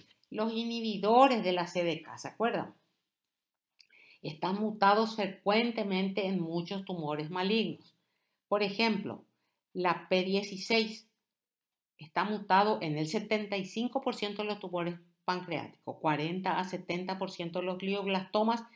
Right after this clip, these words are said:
y cincuenta por ciento de los cánceres de esófago. Acá tenemos un glioblastoma en el cerebro, después tenemos un cáncer de páncreas,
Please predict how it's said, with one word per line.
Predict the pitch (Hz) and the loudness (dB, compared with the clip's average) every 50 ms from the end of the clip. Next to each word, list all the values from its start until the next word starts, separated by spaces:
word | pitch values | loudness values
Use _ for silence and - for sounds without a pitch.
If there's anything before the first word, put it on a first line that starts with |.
| - - - - - - - | -20 -20 -20 -20 -20 -20 -10
y | - - 254 226 | -4 -2 -2 -2
cincuenta | - 240 226 214 196 - 196 202 208 214 220 226 220 | -2 -2 -2 -4 -2 0 2 2 2 2 2 0 0
por | 220 214 - | 0 0 -2
ciento | - 185 180 175 180 185 | 0 -2 -2 -2 0 -2
de | 185 | -2
los | 185 175 180 | -2 -2 -4
cánceres | - 170 165 160 156 - 170 170 170 170 - - - | -4 -2 -2 -2 0 -2 -2 -2 -2 -6 -8 -10 -6
de | 156 165 160 160 - | -4 -4 -4 -4 -6
esófago. | - 160 156 156 - - - - - - - - 87 - - _ _ _ _ _ _ _ _ _ _ _ _ | -10 -12 -10 -10 -12 -12 -12 -14 -14 -12 -14 -14 -14 -16 -20 _ _ _ _ _ _ _ _ _ _ _ _
Acá | - 185 185 - 233 220 | -4 -4 -2 -2 -2 -2
tenemos | 285 247 226 208 208 214 214 220 220 214 | 0 -2 0 -2 -2 0 0 0 0 0
un | 202 185 175 | -2 -6 -6
glioblastoma | 165 170 175 175 165 170 160 156 - - - 208 220 226 226 240 240 240 240 233 | -4 -2 -2 -2 0 -2 -2 -4 -4 -2 0 0 2 2 2 0 -2 -2 -2 -4
en | 196 175 | -4 -4
el | 175 170 | -4 -6
cerebro, | 170 - 160 156 170 185 202 214 220 220 220 226 233 226 190 | -6 -4 -2 0 0 2 0 0 0 0 0 0 0 -2 -2
después | 190 175 175 180 175 | -4 -6 -6 -6 -6
tenemos | 175 165 165 165 165 160 | -6 -6 -6 -6 -6 -8
un | 156 | -6
cáncer | - 156 156 156 170 170 165 | -4 -4 -4 -4 -4 -6 -6
de | 165 160 | -6 -8
páncreas, | - - 180 196 208 202 214 220 220 226 226 220 - - _ | -6 -4 -4 -4 -4 -4 -2 0 0 0 0 -2 -8 -14 _